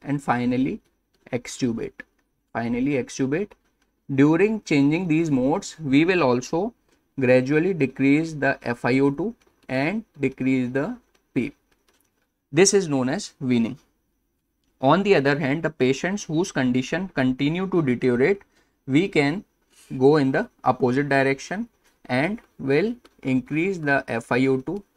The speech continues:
and increase the peep till the patient maintains the saturation. Now, what all general support should be provided during ventilation? First is sedation and analgesia.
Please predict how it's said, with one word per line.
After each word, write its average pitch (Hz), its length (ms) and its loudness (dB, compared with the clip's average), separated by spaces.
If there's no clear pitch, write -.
and 131 180 -4
increase 147 420 -4
the 147 120 -2
peep 143 400 -4
till 151 220 2
the 147 240 -2
patient 147 480 -4
maintains 131 640 -4
the 147 220 -4
saturation. - 640 -6
Now, 156 180 4
what 147 260 0
all 180 140 -2
general 135 340 0
support 151 420 -2
should 139 220 -2
be 147 100 -2
provided 131 560 0
during 131 340 -2
ventilation? 131 680 -2
First 170 260 -2
is 170 220 -6
sedation 139 540 0
and 180 120 -4
analgesia. 113 720 -4